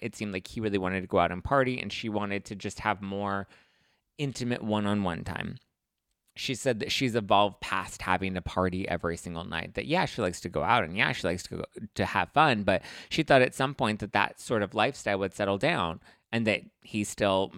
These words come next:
wants that life nine years into their relationship when he's now pushing forty, which I think is valid. You know, you shouldn't, like, you shouldn't be in that same place wanting to go out and get hammered every single night if it's not a celebration or if it's not somebody's birthday.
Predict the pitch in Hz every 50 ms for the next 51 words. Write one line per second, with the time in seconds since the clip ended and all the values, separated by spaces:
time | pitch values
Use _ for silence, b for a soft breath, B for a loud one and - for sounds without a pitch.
0 | 107 110 101 98 104 104 98 - - 104 - - 101 101 107 113 104 - - 98
1 | 90 90 95 98 95 95 92 95 90 - 95 92 90 90 87 90 87 90 90 101
2 | 120 127 123 - 98 95 - - 82 87 - - 87 87 87 90 90 87 - 82
3 | 78 80 80 - - 87 - - - 78 76 - 120 113 98 80 71 - - B
4 | B B B B - 107 - 104 101 101 - 113 110 104 120 117 113 98 - b
5 | b b b b _ - 123 113 139 165 180 160 104 - - - - - - 101
6 | 107 98 98 98 120 131 123 120 117 - - 170 160 160 156 147 147 143 131 -
7 | - _ _ _ - 139 120 117 127 127 - - 175 160 135 117 - 139 139 131
8 | 123 117 113 - - - - 127 113 107 104 - - 131 123 113 107 104 - -
9 | - B B B B B B - 101 107 110 113 117 117 117 117 107 107 113 110
10 | 107 107 107 107 104 104 104 104 104 101 - - - 131 139 147 151 143 123 117
11 | - - 117 104 101 107 104 95 - 101 101 98 98 98 90 90 95 98 110 -
12 | 113 104 - - 113 107 104 104 104 - 107 101 - 101 101 98 101 95 85 82
13 | - - - 104 98 95 98 98 - - 117 113 107 98 92 - 101 101 101 104
14 | 101 90 - - 95 92 92 - - 80 82 80